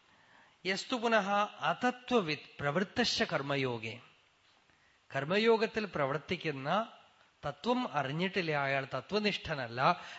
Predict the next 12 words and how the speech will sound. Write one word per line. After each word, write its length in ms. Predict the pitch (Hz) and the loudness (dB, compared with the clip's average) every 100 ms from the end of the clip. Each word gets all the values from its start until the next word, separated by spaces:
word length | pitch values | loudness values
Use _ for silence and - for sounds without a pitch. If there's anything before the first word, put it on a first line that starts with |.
| - | -10
അങ്ങനെയുള്ള 440 | 151 196 220 185 | -2 2 2 4
ആൾ 180 | 175 180 | 4 4
എങ്ങനെ 260 | 160 151 190 | 0 0 0
പ്രവർത്തിക്കണമെന്ന് 680 | 175 147 151 160 156 165 151 | 2 0 0 -4 -2 -2 -2
വെച്ചാൽ, 540 | 127 151 147 143 147 - - - 135 | -2 0 2 2 -2 -12 -20 -20 -6
"ബ്രഹ്മണി 560 | 131 143 156 160 170 | -4 0 0 0 -2
ഈശ്വരേ 840 | 147 139 147 - 165 165 170 185 196 - - - | -2 -2 -2 -2 0 0 0 0 -4 -16 -20 -8
നിക്ഷിപ്യ 580 | 143 - - 175 - 170 | -8 -2 -2 -2 -2 -2
ആദായ 680 | 131 120 120 135 143 156 190 - - - | 0 0 0 2 2 2 -2 -4 -20 -10
തദർത്ഥം 680 | 135 151 196 - - 220 220 175 | -6 -2 -4 -4 0 0 2 0
കർമ്മ 300 | 147 156 147 | 0 -2 -2
കരോമി." 720 | 131 120 117 113 113 107 123 | -2 -2 -4 -6 -10 -12 -16